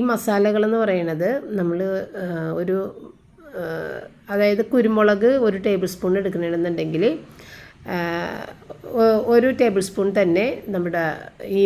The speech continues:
മല്ലി അത്രയും തന്നെ എടുത്താൽ മതി. പിന്നെ പെരിഞ്ജീരകവും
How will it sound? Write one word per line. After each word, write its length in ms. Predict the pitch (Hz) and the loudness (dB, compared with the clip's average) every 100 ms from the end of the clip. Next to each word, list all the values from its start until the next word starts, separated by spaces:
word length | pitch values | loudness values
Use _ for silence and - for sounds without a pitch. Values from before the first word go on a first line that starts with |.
| 190 | 4
മല്ലി 340 | 190 185 185 170 - 190 | 2 0 2 0 -2 -10
അത്രയും 360 | 190 196 185 190 | -4 -2 0 0
തന്നെ 120 | 196 | 0
എടുത്താൽ 260 | 185 180 175 175 | -2 -4 -2 -2
മതി. 200 | 160 254 - - | -2 -6 -4 -2
പിന്നെ 340 | 175 175 185 220 - 202 | 0 0 -2 -6 -4 -2
പെരിഞ്ജീരകവും 760 | 170 175 170 196 202 202 240 | 0 0 0 2 0 0 -4